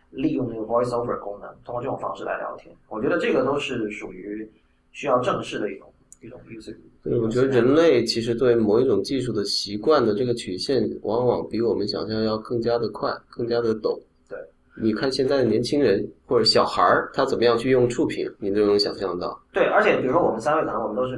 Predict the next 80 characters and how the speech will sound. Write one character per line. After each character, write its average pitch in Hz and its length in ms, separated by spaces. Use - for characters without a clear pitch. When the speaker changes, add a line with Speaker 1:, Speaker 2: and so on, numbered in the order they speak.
Speaker 1:
比 117 60
较 147 100
喜 - 160
欢 117 140
玩 101 160
电 - 140
脑 - 180
的， - 120
从 127 140
小， 120 120
Speaker 2:
嗯。 - 180
Speaker 1:
所 110 160
以 110 340
打 - 180
字 170 160
速 160 180
度 127 120
对 123 100
于 117 40
我 113 80
们 107 100
来 98 100
说 110 200
不 107 100
是 110 80
什 107 80
么 98 80
障 104 180
碍， 101 80
Speaker 2:
没 - 60
问 - 60
题。 - 60
Speaker 1:
但 151 180
是 143 160
确 170 220
实 143 180
有 127 140
很 113 140
多 117 120
人 104 220
可 101 140
能， 95 200
对 98 100
吧？ - 300
对 - 100
于 107 120
他 - 80
来， 104 180
包 160 120
括 170 140
我 - 60
们 - 80
看 147 140
现 160 100
在 135 80
有 107 100
些 127 100
老 101 180
年 101 100
人 104 160
他 107 260
会 101 420
使 - 240
用 101 180
那 98 140
个 - 220
手 - 240
写 - 80
输 - 80
入， 101 220
那 104 100
我 - 60
们 127 100
会 104 100
觉 101 80
得 101 160
这 110 60
个 101 160
好 98 240
慢， 123 180